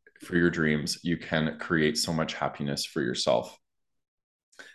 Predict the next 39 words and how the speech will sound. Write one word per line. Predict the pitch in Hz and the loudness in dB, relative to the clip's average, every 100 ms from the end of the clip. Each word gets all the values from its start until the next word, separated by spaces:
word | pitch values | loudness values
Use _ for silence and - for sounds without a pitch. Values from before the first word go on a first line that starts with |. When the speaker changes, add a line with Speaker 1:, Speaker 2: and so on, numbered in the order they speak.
| _ _ _ _ _ _ _ 110 104 104 113 - 107 | _ _ _ _ _ _ _ -8 -4 -4 -4 -4 -2
Speaker 2:
Yeah. | 113 95 | 2 4
Speaker 1:
That's, | 151 143 139 127 | 6 8 8 8
that's, | 135 127 | 8 8
that's | - 139 131 | 10 10 10
Speaker 2:
<laughs> | 107 | 8
Speaker 1:
amazing. | 98 92 90 | 8 6 6
I'm | 120 | 8
like, | 131 123 | 8 8
it's | 117 113 | 6 6
like, | 123 | 6
am | 98 104 | 6 4
I | |
reading | 101 104 104 | 6 6 4
my | 98 87 | 4 4
own | 90 92 | 2 4
bio? | 80 73 | 4 6
That's | 76 82 | 6 6
kind | - 92 | 2 0
of | 82 | 4
what | 80 | 4
I | |
feel | 78 87 | 4 4
like. | 78 76 - | 6 4 4
We're | 95 | 6
so | - 101 | 6 6
Speaker 2:
<laughs> | 104 135 | 8 8
Speaker 1:
similar. | 98 98 90 87 85 87 - - | 8 8 8 8 6 4 -8 -2
Um, | 87 85 82 78 80 _ _ _ | 4 4 4 0 -6 _ _ _
so | - | -2
I'm | 98 101 | 0 6
really, | 110 117 | 8 10
really | 117 110 113 | 10 10 10
excited | 113 - 90 90 | 8 8 6 6
to | 87 | 4
have | 80 82 | 2 2
you | |
here | 82 85 | 0 0
today | - 80 | 2 4
because, | 78 82 87 78 | 4 2 2 2